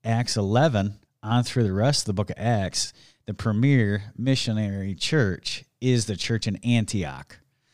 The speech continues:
And, uh, so what made them a great church? We see right at the foundation when Barnabas, the, the comforter,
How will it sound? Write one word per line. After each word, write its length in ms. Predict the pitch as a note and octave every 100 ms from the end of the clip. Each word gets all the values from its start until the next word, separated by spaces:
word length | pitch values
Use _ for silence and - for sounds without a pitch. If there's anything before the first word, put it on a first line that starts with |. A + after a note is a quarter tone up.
| _ _ _ -
And, 400 | A2 G#2+ G#2 G2
uh, 80 | G2
so 160 | - A#2+
what 180 | C3+
made 160 | B2 A#2+
them 160 | A2+ G#2+
a 40 |
great 260 | F#2+ G#2 F#2
church? 360 | C#3 A2 - - -
We 120 | A2+
see 180 | - D3+
right 160 | C3
at 80 | A2
the 80 | G#2+
foundation 540 | - G#2+ G#2+ B2 A2
when 80 | G2
Barnabas, 540 | F#2 A#2 B2 G2 F#2+ -
the, 260 | F#2 E2+
the 100 | -
comforter, 440 | F2+ C3 A#2+ G2+